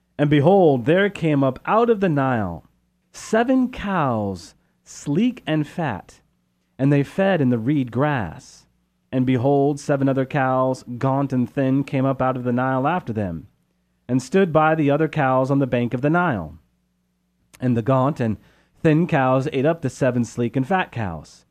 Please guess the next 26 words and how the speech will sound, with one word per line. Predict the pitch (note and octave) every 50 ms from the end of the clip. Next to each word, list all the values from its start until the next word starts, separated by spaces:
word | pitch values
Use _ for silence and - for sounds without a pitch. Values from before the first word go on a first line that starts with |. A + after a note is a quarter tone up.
| _ _ _ _ _ _ _ _ _ _ _
And | D3 D3+ C#3+ C3
Pharaoh | - - G#3 G#3 A3 A3 G#3+ G#3+ G#3+ G#3+ G#3 - -
awoke, | D#3+ D3 C3+ E3 F3 C#3+ G#2+ - - - - - _ _ _ _ _ _ _ _ _ _ _ _ _
and | C3+ D3 D#3+
he | D#3
fell | D3 - G3+ G#3 A#3+
asleep | A3+ - - D#3+ E3 E3+ D3+
and | F3+ E3+
dreamed | C#3 B2 C#3 C#3 C#3 C#3+
a | F3+ E3+
second | - A#3+ A3+ A3+ G#3+ F3
time. | C#3+ C3+ B2 G#2 F#2 E2+ D#2 D2+ E2+ - _ _ _ _ _ _
And | - D3+
behold, | D#3 E3+ E3 D3+ F3+ G3+ F3+ C3 G#2+ F#2 E2 - - _ _ _ _ _ _ _ _ _ _ _ _
seven | - - - A3 G#3+ F#3+ F3+ D#3+ D3+
ears | D#3 G3+ G#3+ G3 F3+ E3+ C#3 C#3
of | C#3 A#2+
grain, | A2 B2 C3+ E3 F#3 F#3 E3+ C#3+ B2 A2+ A2 G2+
plump | - - - F3+ F#3+ G3 E3 C3+
and | C3+ C3 B2+ A#2
good, | D3+ F#3 F#3+ F3+ D3+ A#2+
were | C3 C3+ B2 G#2+ - - - - _ _ _ C3
growing | A#2 C3 E3+ F#3 F#3+ F#3+ E3+ D3
on | C#3 C3 C3 B2+
one | D3 F3 E3 C#3+
stalk. | C3 - - - F#3 F#3 F3+ D3 - - - -